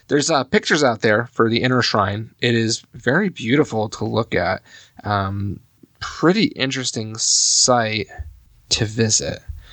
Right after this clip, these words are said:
And then you've got the outer shrine, which is your, your second shrine. Um, so yeah, it's one, it's the, one of the two shrines that makes up the Ise shrines.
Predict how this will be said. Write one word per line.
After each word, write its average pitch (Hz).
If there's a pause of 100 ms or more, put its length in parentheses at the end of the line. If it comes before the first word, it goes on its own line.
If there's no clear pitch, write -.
(240)
And 131
then 156
you've 208
got 214
the 190
outer 143
shrine, - (340)
which 123
is 117 (440)
your, 120
your 113
second 117
shrine. - (380)
Um, 113 (360)
so 139
yeah, 120
it's -
one, 131
it's 127
the, 117
one 120
of 117
the 113
two -
shrines 123
that 120
makes 110
up 117
the -
Ise 131
shrines. 135